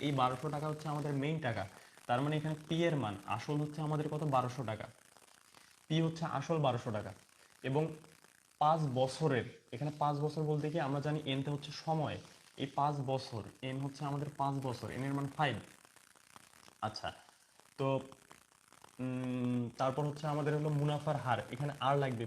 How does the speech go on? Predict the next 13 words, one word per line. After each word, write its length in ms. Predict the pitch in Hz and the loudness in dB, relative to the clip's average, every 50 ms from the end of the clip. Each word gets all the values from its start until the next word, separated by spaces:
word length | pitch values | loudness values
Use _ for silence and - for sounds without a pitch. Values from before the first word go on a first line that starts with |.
| - - | -6 -4
পি 100 | - 151 | -4 -2
পাইছি, 360 | 139 151 156 156 151 151 165 147 | 0 0 0 0 0 -2 -2 -2
এন 140 | 135 135 | -2 -2
পাইছি, 220 | 135 143 143 139 147 | -2 -2 -2 -2 -2
এখন 120 | 143 143 | -4 -4
আমাদের 200 | 143 139 139 143 - - | -4 -4 -4 -4 -4 0
আর 220 | 120 131 143 143 | 2 2 4 4
লাগবে। 360 | 139 131 117 110 101 101 104 110 - - - - - - - - - - | 2 2 0 -2 -2 -4 -6 -8 -8 -12 -18 -20 -20 -20 -20 -16 -8 -6
এই 120 | 123 123 - - | -6 -4 -4 0
আর, 240 | 135 135 131 117 - - | 0 2 2 2 2 0
আর 180 | 113 120 135 | 0 0 2
হচ্ছে 220 | 143 147 147 - 151 | 0 0 -2 -2 -4
দশ 280 | 131 123 131 139 143 | 0 2 2 2 2